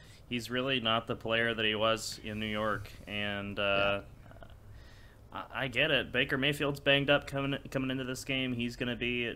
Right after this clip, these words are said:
Speaker 1: doing some pain management based on his injury.
Speaker 2: Yeah.
Speaker 1: So, and Denver's defense is not horrible, despite their, uh, recent losing streak.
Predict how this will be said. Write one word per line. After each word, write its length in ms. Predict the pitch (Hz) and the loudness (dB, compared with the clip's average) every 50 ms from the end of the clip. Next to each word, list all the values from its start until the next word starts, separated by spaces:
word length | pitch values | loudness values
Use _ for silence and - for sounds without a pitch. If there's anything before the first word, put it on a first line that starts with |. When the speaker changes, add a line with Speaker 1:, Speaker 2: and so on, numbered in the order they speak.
| - - | -6 -6
Speaker 1:
doing 280 | - 120 117 110 113 113 | -4 -2 -2 -2 -2 -4
some 180 | - 120 117 | -4 -6 -6
pain 300 | - - 120 117 117 113 | -4 -2 0 0 0 0
management 480 | 110 107 104 110 113 - 117 113 101 85 | 0 -2 -2 -2 -4 -4 -6 -6 -4 -2
based 240 | 104 107 104 - 104 | -2 -2 -2 -2 -6
on 100 | 98 104 | -6 -4
his 180 | 107 107 104 113 | -4 -4 -4 -4
injury. 500 | 117 117 110 117 110 110 113 113 110 - - - - - - - | -4 -4 -2 -2 -2 -2 -2 -2 -4 -8 -12 -18 -20 -20 -14 -6
Speaker 2:
Yeah. 200 | - 113 101 98 98 101 - - | -2 0 0 0 0 -4 -10 -14
Speaker 1:
So, 500 | - - - 117 110 107 107 104 101 - - - - - - - - - - - - - - | -12 -4 0 2 4 4 4 2 0 -2 -6 -12 -18 -18 -18 -18 -20 -20 -20 -20 -20 -10 -4
and 360 | 107 110 117 117 110 - - - | -2 -2 -2 -2 -4 -6 -6 -4
Denver's 400 | - 131 147 151 156 143 131 - | -2 -2 0 0 0 -2 0 0
defense 440 | - 139 147 143 156 135 127 - - | -2 -4 -2 -2 -4 -4 -4 -4 -6
is 120 | 113 - | -6 -4
not 220 | 117 113 113 110 | -2 -2 -2 -2
horrible, 520 | - 117 120 135 139 117 117 117 131 135 135 - | -2 -2 0 0 0 0 0 -2 -4 -4 -6 -8
despite 480 | - 110 - - - 110 107 95 - - | -8 -8 -6 -4 -2 0 0 0 -2 0
their, 320 | 107 107 104 104 101 101 | 0 2 2 2 2 4
uh, 180 | 98 98 95 73 | 4 2 2 2
recent 340 | 90 113 107 - - - | 0 -2 -4 -4 -6 -6
losing 280 | 101 113 123 120 110 101 | -4 -4 -4 -4 -6 -8
streak. 440 | - - - 101 104 120 - - | -8 -6 -4 -4 -4 -4 -6 -10